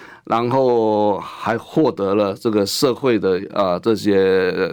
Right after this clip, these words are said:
呃，一些掌声，然后慢慢的，呃，这个重整旗鼓。可是呢，那，呃，国民党我觉得，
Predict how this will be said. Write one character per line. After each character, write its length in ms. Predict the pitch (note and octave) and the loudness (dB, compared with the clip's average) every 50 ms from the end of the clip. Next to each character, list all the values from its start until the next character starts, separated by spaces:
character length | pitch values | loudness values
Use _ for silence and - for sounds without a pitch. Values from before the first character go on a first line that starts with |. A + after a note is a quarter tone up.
| F2 - | -6 -8
呃， 480 | - D#2 - - - - - - - | -8 -8 -8 -10 -10 -10 -10 -6 -6
一 60 | - | -4
些 180 | G#2 G#2 A#2+ A#2 | 0 2 2 2
掌 220 | A2 - G2+ D#2 - - | 2 0 -4 -6 -6 -6
声， 340 | - - A2+ G#2+ A#2 A#2 - | -4 -2 -2 -2 -2 -4 -4
然 140 | - G#2 G#2+ | -2 -2 0
后 100 | A#2+ B2+ | 0 2
慢 220 | B2 C3+ C3 A#2+ | 2 0 0 0
慢 180 | B2 B2 A#2 A2 | 0 -2 -2 -2
的， 220 | G#2 G2 F#2+ F2 - - - - - - | -2 -2 -4 -4 -8 -14 -20 -20 -16 -10
呃， 120 | - G2+ | -8 -4
这 120 | F#2+ - A#2 | 0 2 2
个 100 | A2 G#2 | 2 0
重 320 | - - - A#2 C#3 F3 | 0 -2 0 2 2 2
整 180 | E3+ D3 A#2 G#2 | 2 0 -2 -4
旗 240 | - - - A2 B2 | -4 -6 -6 -6 -6
鼓。 240 | A#2 - - - - - - - - - - - - - - - - - - _ | -6 -6 -8 -8 -10 -14 -20 -20 -20 -20 -20 -20 -20 -20 -20 -20 -20 -20 -20 _
可 200 | - - - B2+ | -10 -6 -2 -2
是 120 | D3+ F#3+ G3 | 0 0 0
呢， 160 | F#3+ F#3 D#3+ | 2 2 2
那， 320 | D3+ C#3+ D#3 F3 D#3+ D3+ C#3 - - - - - - | 2 2 2 0 0 -2 -4 -8 -14 -20 -20 -10 -4
呃， 360 | - D#3 D3 C#3 C3+ C3+ B2+ | -2 0 2 2 2 2 0
国 180 | A2+ F#2+ - C#3 | -2 -2 0 2
民 120 | C#3+ E3+ | 2 2
党 140 | E3 D3 A#2+ | 2 2 2
我 100 | A2+ A2 | 0 0
觉 140 | A2 - A2+ | 0 2 2
得， 160 | A#2 A#2+ A#2+ | 2 2 0